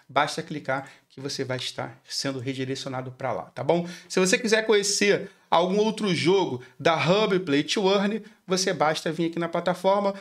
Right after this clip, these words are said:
Box Rush é um arcade, é, o Dota War também já está funcionando. E aqui o Ruby Node, que eu também já trouxe vídeo no canal,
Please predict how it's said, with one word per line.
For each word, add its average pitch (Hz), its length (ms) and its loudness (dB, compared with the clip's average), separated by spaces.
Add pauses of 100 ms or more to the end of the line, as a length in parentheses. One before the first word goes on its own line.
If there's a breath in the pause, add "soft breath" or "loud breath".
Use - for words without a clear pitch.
(140)
Box 170 460 0
Rush 156 540 -2
é 156 120 4
um 180 200 0
arcade, 185 680 -2 (300 loud breath)
é, 156 320 2
o 190 140 -2
Dota 170 420 2
War 143 240 0
também 143 380 -2
já 151 100 2
está 170 240 -2
funcionando. 226 640 -2
E 247 180 0
aqui 233 400 -2
o 240 120 -2
Ruby 233 280 -2
Node, 202 400 0 (160 loud breath)
que - 80 -6
eu 208 60 2
também 196 260 2
já 185 120 2
trouxe 185 260 -6
vídeo 160 220 -2
no 180 100 -4
canal, 165 400 2